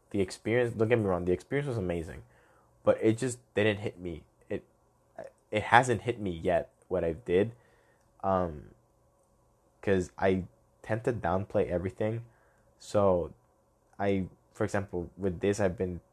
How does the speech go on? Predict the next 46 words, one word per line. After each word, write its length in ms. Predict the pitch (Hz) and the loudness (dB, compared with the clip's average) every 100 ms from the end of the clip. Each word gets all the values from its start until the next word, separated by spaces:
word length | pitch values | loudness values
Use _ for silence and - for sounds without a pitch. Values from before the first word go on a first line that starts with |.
| - | -6
downplaying 540 | 90 92 - 92 90 | -4 -4 -4 -4 -4
it 160 | 87 80 | -6 -6
by 140 | 82 | -8
saying, 300 | 85 90 87 | -6 -6 -6
like, 180 | 82 76 - | -8 -6 0
"Oh, 100 | 113 | 0
it's 180 | 113 | 0
not 80 | 143 | -6
a 40 | 113 | -6
full 180 | 117 | -4
marathon, 500 | 95 92 92 90 82 82 | -4 -2 -2 -4 -10 -8
so 80 | |
it's 160 | 82 - | -8 -8
nothing." 380 | 82 80 71 78 _ _ _ _ _ - | -12 -14 -16 -20 _ _ _ _ _ 0
But 220 | 107 120 | 0 4
looking 380 | 160 - 156 90 | 2 2 -6 2
back, 280 | 90 92 - | 2 2 0
I 60 | |
don't 180 | 120 143 | 0 0
think 360 | 120 120 - - _ _ - _ _ - | -4 -6 -12 -20 _ _ -20 _ _ -6
I 100 | 95 | -4
wanna 320 | 92 98 90 - _ _ - | 0 0 -2 -6 _ _ -14
attempt 580 | 92 _ 85 87 101 - | -14 _ -8 -8 -8 -10
a 120 | 117 117 | -8 -8
full 240 | - 127 | -8 -8
marathon 460 | 123 123 131 135 131 | -2 -2 -4 -6 -8
yet, 360 | 127 131 127 - _ _ _ | -4 -4 -4 -10 _ _ _
just 240 | 101 - | -8 -4
'cause 300 | - 98 90 _ - _ _ _ | 0 0 -2 _ -20 _ _ _
thinking 300 | 131 143 165 | -8 -8 -2
of 180 | 131 92 | -2 0
running 260 | 92 101 110 | 0 0 -2
for 220 | - 92 | -4 -6
four 300 | - 107 90 | -4 0 2
hours 540 | 78 92 104 113 - _ _ | 4 4 4 0 -10 _ _
is 200 | 113 98 | -6 -2
a 60 | 90 | -2
lot. 460 | 73 76 87 92 - _ _ _ _ _ | -2 2 4 2 -4 _ _ _ _ _
Obviously, 260 | 110 123 117 | -4 2 2
like, 160 | 101 | 2
with 100 | 101 | 0
the 80 | - | -2
proper 300 | - 113 98 | -2 0 0
training, 440 | 92 101 101 92 | -2 -4 -2 -2
it 160 | 92 - | -4 -6
can, 240 | 98 78 | -12 -12